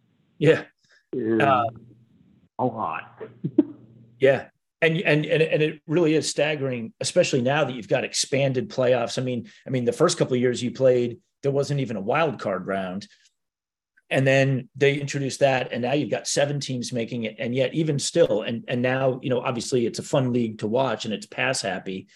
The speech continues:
Speaker 1: but even still, even today, nobody has more than nine interceptions in, in postseason history. It's you,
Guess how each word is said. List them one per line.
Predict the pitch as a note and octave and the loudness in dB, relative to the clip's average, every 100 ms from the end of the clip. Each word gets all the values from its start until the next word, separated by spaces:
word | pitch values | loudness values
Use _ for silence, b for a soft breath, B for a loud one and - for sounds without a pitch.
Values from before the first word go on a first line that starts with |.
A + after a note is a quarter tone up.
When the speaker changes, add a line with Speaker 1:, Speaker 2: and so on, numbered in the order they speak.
| b b b | b b b
Speaker 1:
but | C3 | -2
even | C#3+ D3+ C#3+ | 2 2 0
still, | - D3+ C#3+ G2+ G2+ | 2 4 4 2 -2
even | D3+ C#3+ B2 | -2 -2 -2
today, | B2+ A#2+ B2+ F#2+ F#2+ - _ _ _ _ | -2 0 2 0 -2 -14 _ _ _ _
nobody | - C3+ C#3 B2+ | 2 4 4 0
has | A#2+ A2+ | 0 -2
more | A#2+ B2 | -2 -2
than | A2+ G#2+ | -2 -2
nine | A2 A2+ A#2+ A2 | -4 -4 -4 -6
interceptions | A#2 G#2 - B2+ - G#2+ G#2+ | -6 -4 0 0 0 -6 -4
in, | G#2+ | -6
in | G#2+ | -6
postseason | G#2 A#2+ G#2 A#2+ F#2+ | -4 -2 -2 -6 -6
history. | G2+ A#2+ - F#2+ | -4 -4 -4 -6
It's | F2 A#2+ | -6 -4
you, | B2 B2+ A#2+ A#2 | 0 0 0 -4